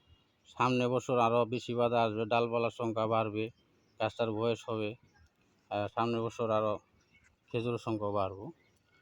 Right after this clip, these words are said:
আর এই বছর আমাদের পাউডার ছিল না, পুরুষের রেণু ছিল না, পুরুষের রেণু সময় মতো সংগ্রহ করতে পারি নাই, যার কারণে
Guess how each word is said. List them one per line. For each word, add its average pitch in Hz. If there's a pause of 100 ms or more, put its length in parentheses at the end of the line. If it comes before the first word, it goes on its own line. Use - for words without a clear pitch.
(240)
আর 104
এই 127
বছর 131
আমাদের 123
পাউডার 120
ছিল 113
না, 104
পুরুষের 117
রেণু 123
ছিল 117
না, 139 (600)
পুরুষের 127
রেণু 131
সময় 127
মতো 131
সংগ্রহ 123
করতে 127
পারি 135
নাই, 185 (140)
যার 110
কারণে 120